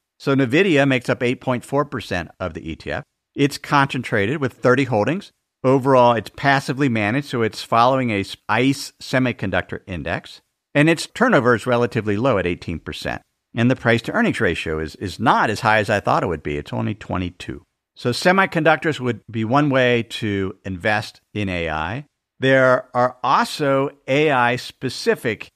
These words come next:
E T Fs. A brand new one just came out in May is the Round Hill Generative A I and Technology E T F. Ticker is C H A T. It's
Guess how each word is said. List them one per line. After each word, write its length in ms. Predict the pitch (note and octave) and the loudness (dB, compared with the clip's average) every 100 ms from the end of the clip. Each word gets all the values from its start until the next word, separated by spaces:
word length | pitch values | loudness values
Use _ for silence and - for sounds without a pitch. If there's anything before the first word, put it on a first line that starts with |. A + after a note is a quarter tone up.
| _ | _
E 140 | A#2+ A2 | -4 -4
T 300 | - A2+ F2+ | -4 -4 0
Fs. 440 | E2+ F#2 - - _ _ _ A2+ | 0 -4 -8 -20 _ _ _ -6
A 60 | |
brand 400 | G#2+ C3+ F3+ G#3+ | -2 2 2 2
new 160 | A3 A3+ | 4 4
one 200 | D3+ C#3 | 2 2
just 200 | D3+ - | -2 -2
came 240 | D#3+ C#3 | -2 2
out 220 | C3+ B2+ | 0 0
in 100 | A#2 | -2
May 300 | C#3 G3 C#3+ | 0 2 2
is 320 | D3 - A#2 - | 0 -2 -6 -4
the 100 | A2 | -6
Round 480 | G2 A#2+ C3+ D#3+ D#3 | -2 2 2 0 -4
Hill 520 | C#3 A2+ G2 G2 A#2 _ | -2 0 2 0 -4 _
Generative 680 | - D#3+ E3+ B2+ C#3 B2+ A#2 - | 2 4 4 0 -2 -2 -2 -4
A 180 | C3 C3 | 0 2
I 220 | G2+ G2 G#2+ | 4 2 2
and 160 | G2+ - | -4 -2
Technology 680 | A#2 - A#2 B2 B2 F#2 - | -4 0 0 0 0 -4 -8
E 60 | E2+ | -10
T 240 | - E2+ | -8 -6
F. 160 | D2 A2 _ _ _ | -4 -4 _ _ _
Ticker 280 | - C3+ B2 | -2 0 0
is 200 | G#2 A2 | -2 -4
C 340 | - B2+ A#2+ - | -2 0 0 0
H 320 | G#2+ F#2+ - _ | -2 -2 -4 _
A 200 | F#2+ F2+ D#2+ | -6 -6 -6
T. 420 | - A#2 D3+ F#3+ _ _ - | -6 -2 -2 -4 _ _ -2
It's 320 | A2+ B2 | -2 -2